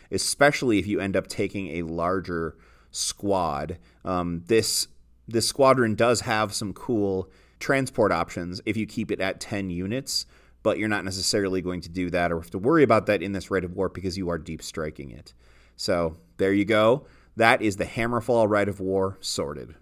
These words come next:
Considering how many more models you have left, Zach, and how many more Rites of War there are to cover, we're not gonna be able to get all, through all of this in one episode. Besides, I've got some other things I really wanted to touch on this time. So tune in next time for part two of How Do We Deal with Zach's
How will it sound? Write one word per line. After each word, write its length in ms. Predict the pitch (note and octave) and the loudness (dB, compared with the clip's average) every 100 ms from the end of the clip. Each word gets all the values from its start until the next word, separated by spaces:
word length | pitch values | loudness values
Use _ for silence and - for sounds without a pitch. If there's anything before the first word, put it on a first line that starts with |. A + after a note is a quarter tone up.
| _ _ _ _ _ | _ _ _ _ _
Considering 360 | C3 C3 F#3 D#3+ | -8 -2 2 4
how 100 | D#3+ | 4
many 140 | D3+ | 4
more 180 | C#3 B2+ | 4 4
models 360 | A#2 A#2 G#2+ G2 | 4 4 2 -4
you 60 | G2 | -4
have 160 | F2+ | -4
left, 300 | F#2 F#2 - | -2 -4 -6
Zach, 440 | - F2+ E2+ E2+ - - | -8 -4 -4 -6 -14 -14
and 360 | F2+ D#2+ D#2+ D#2+ | -10 -10 -10 -8
how 120 | G2+ | -6
many 140 | F#2+ | -6
more 180 | F2+ F2+ | -4 -2
Rites 280 | F#2 F2 F#2 | -2 -2 -6
of 80 | E2 | -4
War 220 | G#2 G2+ | -2 2
there 200 | G2 F#2 | 2 2
are 80 | E2+ | 0
to 80 | |
cover, 560 | - - A#2+ A2+ A2 - - _ | -6 -2 2 4 2 -2 -18 _
we're 140 | - A#2 | -4 2
not 200 | A#2+ A2 | 4 4
gonna 120 | G#2 | 2
be 20 | |
able 140 | G2 F#2 | 0 0
to 60 | |
get 120 | F#2 F2+ | 0 -2
all, 80 | |
through 280 | E2 G2+ E2 | -2 -6 -4
all 200 | F2+ F#2 | -2 -2
of 140 | F2+ E2 | -4 -4
this 220 | F2 - | -6 -6
in 220 | E2+ E2+ | -10 -8
one 260 | F2 E2+ - | -6 -8 -6
episode. 680 | F#2 G2+ - G#2 F#2+ F#2 F#2 _ | -8 -8 -6 -2 0 -2 -6 _
Besides, 420 | F2+ A#2+ G#2 F#2 | -4 0 0 0
I've 80 | F2 | -4
got 140 | F2+ | -6
some 140 | E2+ E2+ | -8 -10
other 100 | D#2 | -10
things 240 | F2+ D#2+ | -12 -10
I 60 | D#2+ | -6
really 320 | F#2 G2 F2+ | -2 -2 -2
wanted 240 | E2+ D#2 | -6 -10
to 100 | D2+ | -14
touch 240 | D#2+ E2+ E2 | -14 -12 -12
on 140 | D#2 | -12
this 120 | D#2 | -14
time. 320 | - E2 D#2+ | -12 -12 -12
So 360 | E2 G#2+ G2+ G2 - - _ _ _ | -6 0 0 -2 -12 -20 _ _ _
tune 240 | - G3+ G3 | -2 0 2
in 160 | F3+ | 2
next 280 | C#3 B2+ - | 2 0 0
time 240 | B2+ A#2 | 0 0
for 100 | G2+ | -2
part 380 | F2+ B2+ C3 - | -2 2 2 0
two 360 | - A2+ F#2+ E2 | 0 2 2 0
of 80 | D#2+ | -4
How 180 | F2+ A2+ | 0 2
Do 80 | C3 | 2
We 140 | B2 | 0
Deal 360 | G#2 G2+ F2+ F2 | -2 -2 -2 -4
with 200 | C#2+ D#2 | -8 -8
Zach's 560 | F#2 F#2 G2+ - - | -4 -4 -4 -8 -10